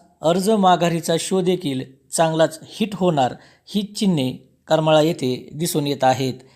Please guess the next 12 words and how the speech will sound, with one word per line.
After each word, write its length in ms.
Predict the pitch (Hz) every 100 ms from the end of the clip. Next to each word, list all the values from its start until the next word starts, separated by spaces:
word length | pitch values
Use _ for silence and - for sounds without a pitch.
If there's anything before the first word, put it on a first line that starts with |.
| _ _
त्यामुळे 300 | 170 180 185
आजच्या 280 | 175 175 180
दिवशी 440 | 175 175 190 185 - -
तहसील 260 | 165 165 208
कार्यालय 440 | 185 170 165 160
आवारात 420 | 151 156 170 147 123
मोठी 240 | 151 156 170
गर्दी 360 | 143 156 160
देखील 380 | 185 190 143 135 - - _ -
पाहावयास 540 | 160 160 156 185 - -
मिळू 240 | 147 160 143
शकते. 640 | 143 131 135 117 107